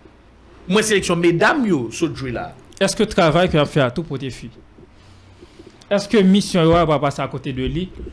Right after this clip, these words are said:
Speaker 2: pendant qu'on a couru sur deux ans que là ?
Speaker 1: Bon, on pas vle, on pas venir là pour nous condamner personne monde.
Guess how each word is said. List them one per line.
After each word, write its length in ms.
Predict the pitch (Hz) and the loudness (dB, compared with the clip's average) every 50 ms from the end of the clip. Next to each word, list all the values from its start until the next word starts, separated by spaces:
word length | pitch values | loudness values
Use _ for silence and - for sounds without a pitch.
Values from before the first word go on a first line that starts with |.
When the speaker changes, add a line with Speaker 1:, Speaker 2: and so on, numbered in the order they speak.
| - - - - - | -16 -16 -16 -8 -4
Speaker 2:
pendant 180 | 165 143 147 | -2 0 0
qu'on 60 | 143 143 | 0 0
a 40 | 135 | -4
couru 240 | - - 143 135 120 | -4 -8 -8 -8 -8
sur 120 | 131 131 | -8 -6
deux 240 | 120 127 127 117 120 | -4 -4 -4 -4 -4
ans 240 | 123 123 139 147 143 143 - - | -4 -4 -4 -6 -10 -12 -14 -10
que 80 | 139 | -8
là ? 260 | 123 117 110 104 107 - - - - - - - - - - - - - | -6 -6 -6 -6 -10 -12 -16 -20 -20 -20 -20 -20 -20 -20 -20 -20 -8 0
Speaker 1:
Bon, 300 | - 220 214 - - - - - - - - - - - - - - - - - - - - - - - - - | 2 2 2 2 0 -6 -14 -20 -20 -20 -20 -20 -20 -20 -20 -20 -20 -20 -20 -20 -20 -20 -20 -20 -20 -18 -8 -4
on 160 | 233 240 247 | 0 0 2
pas 240 | 226 339 339 262 175 | 2 2 2 2 0
vle, 520 | 151 127 120 147 151 160 170 170 175 175 170 - - - - - - - - - - - | -2 -2 -2 0 2 4 4 4 2 0 -2 -8 -16 -20 -20 -20 -20 -20 -20 -20 -18 -10
on 80 | - 208 | -6 -2
pas 140 | 214 202 190 | -2 -2 -2
venir 140 | 165 165 165 | -2 -2 -4
là 80 | 160 147 | -4 -4
pour 80 | 151 | -6
nous 80 | 147 139 | -8 -8
condamner 340 | 123 143 135 127 127 127 123 | -8 -6 -6 -6 -6 -4 -6
personne 280 | 127 120 120 110 110 | -8 -8 -8 -10 -12
monde. 100 | 104 90 | -12 -14